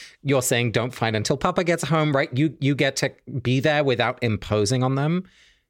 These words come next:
But then there are moments, and the trampoline place was one, and the tooth fairy, I think, is another, where you're having that power, whether you wanted it or not, and you're coming up close to the realities of, "Oh, I have to protect you."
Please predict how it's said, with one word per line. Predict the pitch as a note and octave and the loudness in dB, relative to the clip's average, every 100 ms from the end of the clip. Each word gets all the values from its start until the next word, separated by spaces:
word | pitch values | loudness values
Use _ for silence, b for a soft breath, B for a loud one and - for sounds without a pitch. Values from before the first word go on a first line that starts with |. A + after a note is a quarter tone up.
| _ _ | _ _
But | B2 | -2
then | - D#3 | 0 2
there | A3 F3+ | 4 2
are | A#2+ | 2
moments, | A2 G#2+ G#2 A#2 B2+ - B B - | 2 2 2 2 0 -2 B B -2
and | D3+ | 0
the | |
trampoline | B2+ B2 A#2+ B2+ A#2+ C3 | 0 -2 0 2 2 2
place | C#3 B2 - | 0 0 0
was | A#2 | 0
one, | C#3 D3+ D#3+ - | 2 2 0 -2
and | B2 | 0
the | A2 | 0
tooth | - - G3 - | 0 0 0 0
fairy, | B2+ G#2+ A2+ A2 | 0 0 0 -2
I | |
think, | A2+ A#2+ G#2 | 0 -2 0
is | A2 | 0
another, | G#2+ A#2 F3 A2 F#2+ G#2+ b b b b _ _ | 2 2 2 2 -2 -4 b b b b _ _
where | B2+ C3 C3+ C3 C3 C3 - | -2 2 2 2 2 0 -6
you're | - B2 D#3+ D#3 | -4 2 2 2
having | B2 D3 F#3+ G#3+ | 2 0 2 2
that | A#2 F#2+ | 0 -2
power, | - A2 G2+ G2+ | -4 -2 -2 -2
whether | A#2+ C3 D3 | 0 0 2
you | B2 A#2 | 0 2
wanted | A2 D3 E3+ B2 | 2 0 0 -2
it | A2+ | -2
or | A2 | -2
not, | G#2 G2+ G#2 - b b b - | 0 0 -4 -10 b b b -2
and | C#3 | 2
you're | C3+ | 2
coming | B2+ - F3 F#3 | 0 -2 0 2
up | D3 - | 0 -4
close | - E3 G3 - | -2 2 2 2
to | C#3 | 0
the | B2 | 2
realities | A#2 A2+ D3+ D3+ C3 A2+ A2 - | 2 2 0 0 0 0 -2 0
of, | A#2+ A#2+ A#2+ - b b b b _ _ - | 2 2 0 -4 b b b b _ _ 0
"Oh, | D#3 D3+ G2+ - | 2 2 0 -2
I | C3+ | -4
have | - G3 | -2 -2
to | F3+ | -2
protect | - A2+ - C#3 - - | -4 -4 -4 -6 -6 -6
you." | G2 - | -6 -8